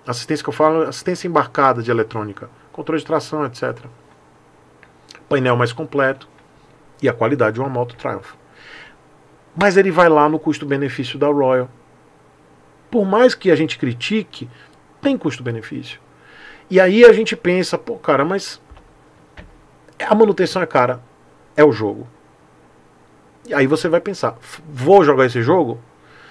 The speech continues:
Então eu penso, não acredito, pra chegar ao ponto, eu precisava contextualizar tudo, porque eu queria falar algumas coisas, mas pra chegar ao ponto final da sua pergunta, não acredito que a Royal aumente o preço.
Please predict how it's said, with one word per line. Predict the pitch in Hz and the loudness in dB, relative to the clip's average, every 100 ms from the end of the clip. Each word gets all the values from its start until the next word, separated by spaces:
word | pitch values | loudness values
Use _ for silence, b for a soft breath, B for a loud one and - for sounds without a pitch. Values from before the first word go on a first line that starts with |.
| B B B B | B B B B
Então | 175 - 214 | -4 4 6
eu | 220 | 6
penso, | 180 165 - 143 - _ _ _ _ _ _ _ _ - | 4 0 -2 -10 -12 _ _ _ _ _ _ _ _ -4
não | 220 226 | 2 4
acredito, | 208 - 156 127 147 147 151 - - | 4 4 2 2 -4 -6 -14 -12 -6
pra | - | -4
chegar | - 165 147 | 2 4 8
ao | 151 143 | 8 6
ponto, | 120 151 175 - 147 | 4 4 4 0 -4
eu | 147 | -4
precisava | - 165 151 185 170 | -4 -2 2 4 2
contextualizar | 156 151 143 151 143 135 139 | -2 -4 -2 0 0 2 0
tudo, | 123 165 | -2 -10
porque | 151 147 | -8 -10
eu | |
queria | - 170 226 | -4 2 2
falar | - 160 | 4 2
algumas | 156 135 123 | 2 0 -8
coisas, | - 190 190 139 120 - B B B B | -2 0 2 0 -6 -10 B B B B
mas | 185 | -6
pra | - 220 | -2 0
chegar | 226 214 | 2 6
ao | 240 | 6
ponto | 226 208 214 - | 4 -2 -2 -2
final | 185 180 | -2 0
da | 170 | 0
sua | 151 156 | -2 -2
pergunta, | 143 131 175 190 147 120 - b b b b b - | -2 -2 -2 -2 -6 -10 -12 b b b b b -4
não | 202 208 | 2 4
acredito | 156 139 139 120 139 - | 2 0 -2 -2 -8 -4
que | 143 | -2
a | |
Royal | 131 131 131 135 | 0 0 2 0
aumente | 131 131 123 - | -2 -8 -10 -14
o | |
preço. | - 131 123 123 | -8 -6 -6 -8